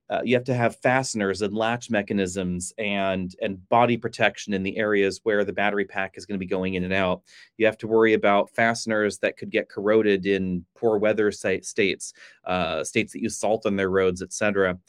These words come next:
You also have to worry about the mechanical interconnects for the battery pack. And this is one big challenge with the Tesla packs, is that Tesla packs are water cooled. It's one of the problems they ran into in twenty thirteen is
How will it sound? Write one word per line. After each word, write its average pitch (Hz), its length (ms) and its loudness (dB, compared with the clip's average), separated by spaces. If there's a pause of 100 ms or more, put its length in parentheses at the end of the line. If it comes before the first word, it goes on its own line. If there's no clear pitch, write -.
(240)
You 127 100 6
also 147 180 0
have - 80 -2
to 143 80 0
worry 139 120 8
about 123 180 4
the 120 60 -4
mechanical 120 580 0
interconnects 123 560 -2
for - 80 -12
the 95 100 -4
battery 107 380 2
pack. 92 360 -6
And 110 100 -2
this 127 140 -2
is 117 220 -4 (240)
one 139 200 4
big 131 240 6
challenge 123 600 0
with 110 160 2
the 95 80 -12
Tesla 151 400 -2
packs, 90 400 -4
is 101 140 -2
that - 160 -2
Tesla 143 320 -4
packs 113 300 -6
are 101 80 0
water 123 300 2
cooled. - 360 -10 (200)
It's - 120 -12
one 127 80 2
of 123 60 6
the 120 80 4
problems 131 420 0
they 107 100 2
ran 104 220 0
into 98 260 -4
in 92 100 -4
twenty 101 260 -4
thirteen 104 480 -2
is 98 180 -2